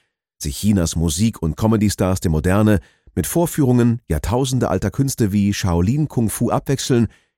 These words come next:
mehr als eine Milliarde Chinesen zur gleichen Zeit dem Countdown entgegenfiebern,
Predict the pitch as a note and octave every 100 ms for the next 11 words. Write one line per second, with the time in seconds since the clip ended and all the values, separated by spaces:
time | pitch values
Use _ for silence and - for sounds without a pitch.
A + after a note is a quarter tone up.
0 | _ - A2+ C#3+ C3+ - C#3+ F#3+ E3 B2+
1 | A#2+ B2 A2 G#2 C3 B2+ A#2 G#2+ F#2 G2+
2 | D#3 - C3+ - G2+ G#2+ - _ - E2
3 | C#2+ D#2 A#2+ D#3+ - C3+ C3 A#2+ A2+ A2
4 | - A2+ G#2+ G2+